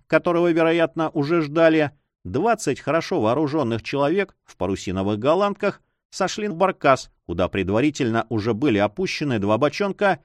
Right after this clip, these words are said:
и лейтенант Тихого Ветерка, отодвинув занавеску, заглянул под тент. «Всё готово, капитан», сказал он. Тихий Ветерок вышел из-под тента —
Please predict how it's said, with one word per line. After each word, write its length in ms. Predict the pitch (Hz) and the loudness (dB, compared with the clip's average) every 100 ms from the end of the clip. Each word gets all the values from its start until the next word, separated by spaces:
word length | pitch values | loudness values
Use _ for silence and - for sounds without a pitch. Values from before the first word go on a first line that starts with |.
| _ _ - | _ _ -8
и 140 | 101 | -2
лейтенант 560 | 123 131 156 180 131 - | -2 0 -2 0 -2 -2
Тихого 380 | 127 - 110 123 | -4 0 0 0
Ветерка, 600 | 143 185 175 220 220 202 _ _ - | 0 -2 -2 -2 -2 -2 _ _ -8
отодвинув 560 | 117 202 208 233 180 | -4 -2 -2 -2 0
занавеску, 800 | 113 131 135 151 196 - 214 208 147 - | 0 0 2 2 -2 -4 -2 -2 -2 -6
заглянул 560 | 127 190 214 147 107 | -2 -2 0 0 -2
под 300 | 101 113 - - | -2 -4 -4 -2
тент. 320 | 87 69 _ _ _ _ _ _ | -2 -4 _ _ _ _ _ _
«Всё 280 | - - 110 | -18 -6 -4
готово, 720 | 160 202 220 120 78 65 67 | -4 -2 -2 0 0 -4 -6
капитан», 560 | - - 185 - 92 65 _ _ - | -8 -4 -4 -2 -4 -4 _ _ -20
сказал 500 | - 78 92 98 92 | -8 -4 0 2 2
он. 180 | 69 - _ _ _ _ - | -2 -8 _ _ _ _ -8
Тихий 340 | 220 185 165 | -6 0 2
Ветерок 480 | 175 170 202 196 - | 2 2 2 2 2
вышел 380 | 147 175 - 117 | 0 0 0 -2
из-под 360 | - 170 160 | -2 -4 -4
тента — 440 | - 208 185 202 | -2 -2 2 2